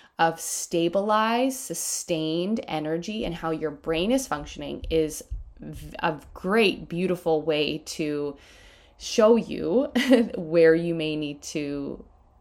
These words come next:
pour some focus and energy. Again, this is a big one with our kids. I wanna make sure they've got energy all day long. And so if they are feeling tired or they're f-, not feeling great, you know, there's a number of things that could be going on, but maybe they haven't drank enough water.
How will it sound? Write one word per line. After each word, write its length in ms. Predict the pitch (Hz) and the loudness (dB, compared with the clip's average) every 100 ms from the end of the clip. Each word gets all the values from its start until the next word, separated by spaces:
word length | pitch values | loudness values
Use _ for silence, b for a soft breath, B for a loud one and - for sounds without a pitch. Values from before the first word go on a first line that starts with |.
| - | -16
pour 200 | - 185 | -2 0
some 200 | 180 165 | 0 -4
focus 340 | 151 151 160 160 | -4 -4 -4 -8
and 80 | 147 | -6
energy. 480 | 165 156 - - - | -6 -6 -8 -12 -12
Again, 360 | - 160 151 135 | -6 -2 -2 -2
this 160 | - 156 | -8 -6
is 80 | |
a 40 | 160 | -4
big 200 | 151 143 | -4 -2
one 160 | 151 | -4
with 120 | 156 165 | -2 -4
our 80 | |
kids. 380 | 170 - 240 - - | -4 -2 -2 -4 -10
I 60 | 143 | -6
wanna 180 | 143 | -6
make 200 | 147 147 | -6 -8
sure 140 | - 160 | -4 -4
they've 200 | 151 - | -4 -4
got 180 | 151 147 | -6 -4
energy 440 | 151 147 151 180 | -6 -8 -6 -6
all 160 | 139 143 | -4 -4
day 160 | 147 | -4
long. 340 | 143 139 180 320 B B B B | -4 0 0 0 B B B B
And 120 | 180 175 | -2 2
so 220 | 190 175 | 6 6
if 160 | 170 | 6
they 140 | 170 160 | 4 4
are 140 | 156 | 2
feeling 340 | - 254 330 254 | 0 0 2 2
tired 440 | 190 143 147 - | 0 -2 -2 -2
or 160 | - 156 | -2 0
they're 180 | 156 147 | 0 -2
f-, 180 | - - | -6 -8
not 360 | 190 202 - | -4 -4 -4
feeling 320 | 220 180 160 | -4 -2 -2
great, 320 | 147 139 - - | -2 -6 -6 -4
you 100 | 170 | 0
know, 160 | 156 | 2
there's 220 | 185 175 | 2 2
a 40 | 175 | 2
number 300 | 165 165 190 | 4 4 2
of 120 | 208 | 0
things 240 | 185 175 | 0 0
that 120 | 175 165 | -2 -4
could 140 | 180 | -4
be 100 | 165 | -4
going 320 | - 147 143 | -2 -4 -4
on, 320 | 131 143 269 B B B B | -4 -2 -4 B B B B
but 260 | - 170 - 165 | 0 0 -2 -8
maybe 340 | 147 147 196 | -6 -4 -4
they 120 | 202 | -4
haven't 320 | 185 156 165 | -4 -4 -4
drank 260 | 165 139 143 | -4 -6 -6
enough 220 | 160 - | -6 -4
water. 440 | - 320 - - | -4 0 -2 -4